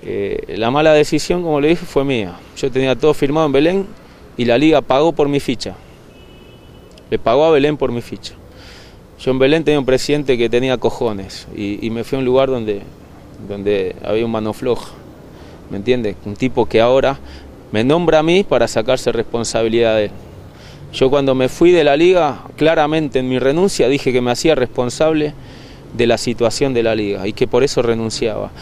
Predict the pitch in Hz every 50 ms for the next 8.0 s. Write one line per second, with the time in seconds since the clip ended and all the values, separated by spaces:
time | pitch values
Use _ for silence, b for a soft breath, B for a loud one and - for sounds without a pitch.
0 | B B B 117 120 127 139 147 139 - 131 120 - - 139 131 120 120 123 120
1 | 110 101 90 90 90 - - - - - - - - - - - - - - -
2 | B B B B B B B B B B - - - - - - - - 101 104
3 | 98 98 98 98 95 - - 147 127 113 131 - - 151 147 147 143 139 - -
4 | 156 156 147 135 120 117 113 110 113 117 135 143 139 120 104 98 95 - - -
5 | - 120 120 123 120 117 110 110 104 98 - - 127 131 127 123 120 113 - 113
6 | 113 - - 147 139 120 101 - - - - - - - - B B B B B
7 | B B B - - - - 101 101 101 98 95 95 92 90 87 87 85 - 60